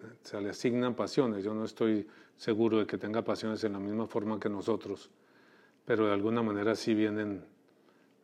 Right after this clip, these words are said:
de allá. Entonces, em,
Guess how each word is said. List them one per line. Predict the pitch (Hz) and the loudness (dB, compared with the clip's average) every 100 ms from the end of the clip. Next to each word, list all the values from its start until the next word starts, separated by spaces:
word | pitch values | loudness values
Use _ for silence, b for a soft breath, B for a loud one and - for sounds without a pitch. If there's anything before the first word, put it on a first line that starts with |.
| _ | _
de | 117 110 | 0 2
allá. | 104 107 117 98 85 - _ _ _ b b b b b _ _ _ - | 2 4 2 2 -4 -18 _ _ _ b b b b b _ _ _ -4
Entonces, | 110 104 117 113 104 120 117 - 120 | -2 0 2 2 0 2 2 2 0
em, | 101 98 92 90 | 0 -4 -8 -12